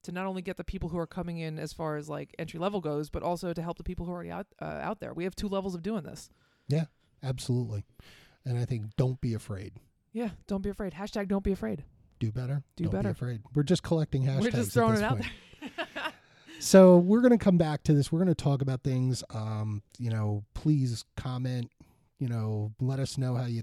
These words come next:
Speaker 2: think, what you
Speaker 1: Yeah.
Speaker 2: think. Let us know what's going on with you. Um,
Speaker 1: Email us,
Speaker 2: feel,
Speaker 1: you know.
Speaker 2: email us. Feel free to share
Speaker 1: Share your
Speaker 2: with
Speaker 1: stories with
Speaker 2: us.
Speaker 1: us, 'cause honestly, there's, there's something to be learned from everybody.
Speaker 2: And, uh, you know, of course, Ed would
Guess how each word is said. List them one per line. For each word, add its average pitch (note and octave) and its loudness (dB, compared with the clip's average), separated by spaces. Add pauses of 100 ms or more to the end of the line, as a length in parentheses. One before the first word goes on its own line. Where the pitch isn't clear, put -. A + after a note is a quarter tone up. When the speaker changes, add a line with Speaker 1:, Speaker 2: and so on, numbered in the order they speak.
Speaker 2:
think, A#2 -4
what C3 -2
you C3 0
Speaker 1:
Yeah. F3+ -2
Speaker 2:
think. A#2 -4
Let D#3 -2
us - -4
know D#3+ 4
what's C3+ 0
going A#2+ -4
on A#2 -6
with G#2+ -6
you. A2 0 (580)
Um, G#2+ -4
Speaker 1:
Email G3+ 0
us, F3+ -2
Speaker 2:
feel, D3 6 (100)
Speaker 1:
you D#3+ 4
know. D#3+ 6
Speaker 2:
email D#3 2
us. D3+ 0
Feel D3+ 4
free D3+ 2
to C#3 4
share C3 -4
Speaker 1:
Share A3 -4
your A#3 -4
Speaker 2:
with G#3+ -8
Speaker 1:
stories C3+ 2
with - -4 (100)
Speaker 2:
us. D3 -6
Speaker 1:
us, - -12
'cause - -12
honestly, F3 -6
there's, D#3+ -4
there's E3+ -4
something F3+ -6
to E3 -6
be D#3+ -4
learned D3+ -6
from D3+ -10
everybody. C#3 -6 (580)
Speaker 2:
And, A2 -4
uh, A2 -6
you A#2 -4
know, G#2+ -4
of A2 -12
course, - -6
Ed A2+ -6
would A2 -6